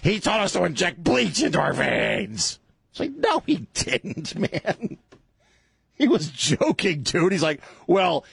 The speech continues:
if I could inject bleach into my arm, it'll work. I'd probably do it." You know what I mean? That's, that's, he was, he was, he was giving you that New York riff. You know what I mean? He could have said, "Well, you know, if putting arsenic in my body would prevent the covid, I'd do it."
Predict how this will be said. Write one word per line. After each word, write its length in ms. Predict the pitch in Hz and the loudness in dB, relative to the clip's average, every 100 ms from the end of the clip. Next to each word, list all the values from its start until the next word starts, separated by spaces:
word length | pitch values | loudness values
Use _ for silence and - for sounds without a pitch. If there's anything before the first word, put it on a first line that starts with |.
| - 202 | -4 -4
if 160 | - | 0
I 100 | 180 | 0
could 300 | - - 320 | 0 0 0
inject 400 | 220 139 160 143 | 0 0 0 0
bleach 320 | 165 165 - | 0 0 0
into 120 | 175 139 | 0 0
my 180 | 131 | 0
arm, 340 | 139 127 156 170 | 0 0 2 2
it'll 160 | 143 | 2
work. 340 | 143 208 220 160 | 4 4 2 0
I'd 140 | 156 | 0
probably 280 | 196 208 214 | 0 0 2
do 260 | 294 320 156 | 4 4 4
it." 120 | 113 | 2
You 60 | |
know 80 | 139 | 0
what 80 | 165 | 2
I 40 | |
mean? 100 | 190 | 2
That's, 80 | 185 233 | 2 0
that's, 160 | 214 196 | 0 2
he 80 | 202 | 4
was, 80 | |
he 180 | 180 196 | 4 4
was, 200 | 196 165 | 2 2
he 80 | 185 | 2
was 140 | 180 151 | 0 0
giving 220 | 220 180 | 0 2
you 80 | 156 | 2
that 200 | 151 151 | 2 2
New 180 | 175 | 2
York 240 | 170 156 117 | 4 2 0
riff. 380 | 123 165 107 110 | 0 0 0 0
You 100 | 120 | 0
know 60 | |
what 80 | 123 | 2
I 40 | 123 | 2
mean? 260 | 127 131 - _ _ _ _ _ _ _ _ _ _ _ _ _ - | 2 0 -2 _ _ _ _ _ _ _ _ _ _ _ _ _ 0
He 80 | |
could 100 | 170 | 4
have 80 | 180 | 4
said, 220 | 170 147 - - - | 4 0 -2 -16 2
"Well, 240 | 254 220 | 4 4
you 80 | 214 | 4
know, 300 | 208 190 175 | 4 4 2
if 80 | 143 | 2
putting 240 | 220 185 | 0 2
arsenic 500 | 185 247 214 170 151 | 2 2 0 0 0
in 100 | 147 | 2
my 140 | 151 147 | 2 2
body 300 | 156 170 170 | 2 2 2
would 240 | 156 117 | 0 0
prevent 320 | 143 147 190 | 0 2 0
the 80 | 160 | 0
covid, 340 | 143 220 180 175 | 2 2 2 2
I'd 180 | 180 196 | 2 2
do 180 | 285 | 2
it." 160 | 156 | 0